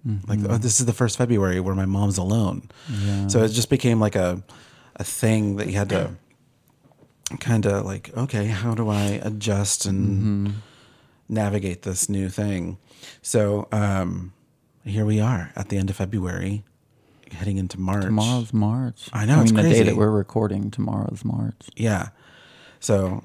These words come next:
Speaker 1: it's been pretty wild.
Speaker 2: Mm-hmm.
Speaker 1: Uh, how about you?
Speaker 2: Uh, yeah, I know you went through a lot, and, um, oh, me,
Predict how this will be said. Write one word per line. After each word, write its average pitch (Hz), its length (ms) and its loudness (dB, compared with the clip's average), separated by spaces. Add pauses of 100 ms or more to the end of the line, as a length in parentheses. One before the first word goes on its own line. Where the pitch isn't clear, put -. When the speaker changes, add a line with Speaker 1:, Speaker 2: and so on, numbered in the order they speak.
Speaker 1:
it's 110 100 -10
been 110 240 2
pretty 113 440 -2
wild. 90 600 -2 (160)
Speaker 2:
Mm-hmm. 101 440 -2 (520)
Speaker 1:
Uh, 98 220 -4
how 107 160 -2
about 117 200 0
you? 104 380 -4 (680)
Speaker 2:
Uh, 113 100 0
yeah, 110 240 4
I 107 140 2
know 117 160 2
you 110 340 -2 (960)
went 110 300 -2
through 107 200 -2
a 101 40 0
lot, 104 500 -2
and, 104 300 0
um, 101 460 -4 (1500)
oh, 196 160 4
me, 165 440 4